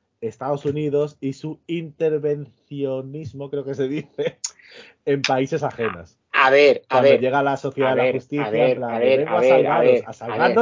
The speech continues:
Speaker 2: ver.
Speaker 1: de qué?
Speaker 2: A
Speaker 1: Vienes
Speaker 2: ver.
Speaker 1: tú a salvarnos.
Speaker 2: Fran, Fran, vamos a matizar un poquito porque parece que, mm,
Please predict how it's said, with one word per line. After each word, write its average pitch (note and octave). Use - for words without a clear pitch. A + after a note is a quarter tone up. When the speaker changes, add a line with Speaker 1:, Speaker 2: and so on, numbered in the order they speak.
Speaker 2:
ver. F3
Speaker 1:
de A2+
qué? D3+
Speaker 2:
A A2+
Speaker 1:
Vienes C3
Speaker 2:
ver. C3
Speaker 1:
tú D#3+
a D#3+
salvarnos. C#3+
Speaker 2:
Fran, A#2
Fran, G#2+
vamos E3+
a A3
matizar F3+
un F3
poquito F3
porque C#3+
parece C#3
que, D#3+
mm, C#3+